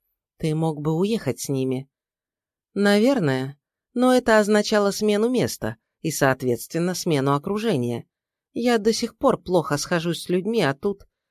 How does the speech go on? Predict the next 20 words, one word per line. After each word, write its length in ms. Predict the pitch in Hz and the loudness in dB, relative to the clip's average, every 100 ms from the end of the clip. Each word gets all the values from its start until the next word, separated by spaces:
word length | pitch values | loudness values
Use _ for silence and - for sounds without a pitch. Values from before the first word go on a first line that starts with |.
| _ _ | _ _
уже 280 | - 247 262 _ - | -4 0 0 _ -6
привык, 440 | 202 170 208 - | -2 0 0 -2
что 260 | - - 131 | -6 -2 -2
ли. 240 | 127 135 _ _ _ _ _ _ _ _ - | -2 -6 _ _ _ _ _ _ _ _ -10
«В 160 | 151 | -8
Дели 320 | 151 208 202 147 | 0 2 4 2
на 180 | 165 | 2
рынке», 460 | 202 151 120 131 - _ - | 2 0 0 -4 -6 _ -16
сказала 460 | - 156 143 131 | -2 0 2 2
я, 300 | 160 160 127 - _ _ | 2 -2 -4 -10 _ _
«ты 140 | - 302 | 0 0
первым 420 | 277 240 226 226 | 2 0 0 -2
ко 120 | 208 | 0
мне 180 | 180 147 | 2 2
подошёл. 600 | 143 156 160 156 120 - _ _ _ | 2 0 0 -2 -2 -4 _ _ _
Разве 400 | 220 220 208 214 | 0 2 4 2
это 160 | 202 202 | 4 0
не 120 | 196 | 0
свидетельство 720 | - 214 294 185 139 - 156 | -2 -2 -2 -2 -2 -2 0
прогресса?» 640 | 180 180 151 123 - 123 | 2 2 0 0 -4 -10